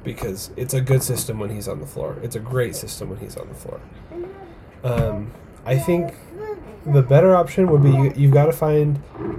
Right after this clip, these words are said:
a good rim defender that can back up Gobert. Um, there's been rumors that have floated around.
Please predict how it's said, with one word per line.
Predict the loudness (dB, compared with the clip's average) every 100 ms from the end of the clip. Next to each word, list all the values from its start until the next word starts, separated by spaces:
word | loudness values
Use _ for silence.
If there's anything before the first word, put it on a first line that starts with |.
| -10 -10 2
a | 6 8 8 6 4 2
good | 2 4
rim | 4 2
defender | 2 2 4 2
that | 0
can | -4 -4 -4 -4 -4 -6 -10 -12 -16 -16 -20 -20 -20 -20 -8
back | -4 -4 -2
up | -4 -4 -10 -8
Gobert. | -4 -4 -4 -6 -12 -20 -20 -20 -20 -18 -6
Um, | -4 -4 -6 -12 -12 -6
there's | -6 -4
been | -4 0
rumors | 2 4 2
that | 2
have | 2 4
floated | 6 8
around. | 8 8 8 4 4 2 0